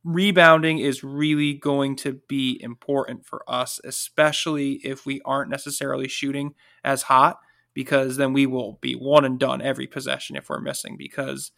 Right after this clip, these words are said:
these guys rebound tremendously. They do have a height advantage. Usually I'm used to have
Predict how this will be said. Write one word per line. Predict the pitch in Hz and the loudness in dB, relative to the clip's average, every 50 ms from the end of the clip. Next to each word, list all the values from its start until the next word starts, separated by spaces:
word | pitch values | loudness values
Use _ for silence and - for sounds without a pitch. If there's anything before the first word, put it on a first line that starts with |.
| _ _ _ _ _ | _ _ _ _ _
these | - 151 151 143 156 | 2 2 4 6 6
guys | 151 139 135 135 135 131 131 - _ _ _ _ _ | 8 8 8 8 6 4 0 -4 _ _ _ _ _
rebound | - 139 139 139 139 131 131 127 127 - | -4 -2 -2 0 0 0 -2 -2 -6 -8
tremendously. | - 147 139 135 135 139 135 135 143 151 151 - - 170 165 175 185 185 - _ _ _ _ _ - - - _ _ - | -8 -8 -6 -6 -6 -6 -6 -6 -6 -8 -6 -4 -2 0 0 0 -2 -4 -8 _ _ _ _ _ -20 -20 -20 _ _ -2
They | 147 143 | 0 2
do | 139 151 151 | 4 4 4
have | 160 170 180 | 4 2 2
a | 190 | 2
height | - 196 202 208 | 4 6 6 6
advantage. | 214 180 151 156 143 143 147 143 143 - 165 | 4 2 2 2 2 2 2 0 -4 -4 -4
Usually | 160 160 - 202 185 | -4 -2 0 2 2
I'm | 170 156 156 | 4 2 2
used | 156 160 160 - - | 0 -2 -2 -2 -4
to | 156 | -4
have | 135 139 147 147 147 | -2 0 2 0 0